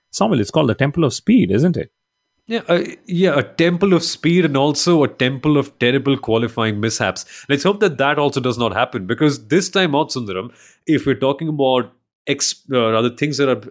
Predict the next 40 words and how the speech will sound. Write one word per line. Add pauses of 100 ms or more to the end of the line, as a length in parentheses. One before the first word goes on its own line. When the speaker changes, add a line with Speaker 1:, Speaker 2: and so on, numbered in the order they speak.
(120)
Speaker 2:
that
are
expected
and
then
that's
not
going
out
well,
like
Russell's
qualifying
streak
or
Sergio
Perez's
predictability, (320)
I
hope
that
this
time
out, (240)
we're
not
going
to
see
the
qualifying
chaos
that
we
tend
to
see (180)
with
drivers (180)
struggling